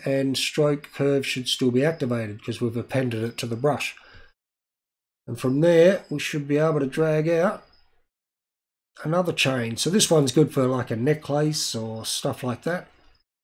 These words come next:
So that's basically all you do, and you just, uh, <clears throat> make sure you duplicate your first ring off as many times as how many you wanna make. And, um, or you can make alterations to the ones you've already made.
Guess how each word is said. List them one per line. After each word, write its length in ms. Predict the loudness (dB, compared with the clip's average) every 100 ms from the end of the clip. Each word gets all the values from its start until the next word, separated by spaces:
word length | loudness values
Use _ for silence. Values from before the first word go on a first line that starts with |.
| _ -20 -20 -20 -20 _ _ _ _ -4
So 180 | 2
that's 200 | 4 4
basically 540 | 6 6 6 2 4 6
all 120 | 6
you 140 | 4
do, 300 | 8 8 8
and 100 | 6
you 100 | 2
just, 320 | 0 0 0 4
uh, 500 | 4 4 2 -2 0
<clears throat> 360 | 6 6 6 0 -10 _ _ _ _ _ _ -2
make 160 | -2 0
sure 220 | 2 2
you 120 | 4
duplicate 540 | 4 4 2 0 0
your 100 | -2
first 340 | 2 4 4 4
ring 180 | 2 2
off 320 | 0 -4 -16 -8
as 160 | -4
many 240 | 0 2 2
times 480 | 2 4 4 2 -2
as 160 | -2
how 120 | 0
many 200 | 0 0
you 120 | 2 2
wanna 180 | 2
make. 360 | 2 0 -2 -10 -20 -20 -20 _ _ _ _ _ _
And, 360 | 4 6 6 6
um, 380 | 6 6 2 0
or 120 | 2
you 120 | 4
can 120 | 4 2
make 220 | 4 4
alterations 640 | 2 2 2 2 0 -2
to 120 | -2
the 100 | 2
ones 300 | 2 2 2
you've 100 | 2
already 260 | 4 4 4
made. 400 | 2 0 -2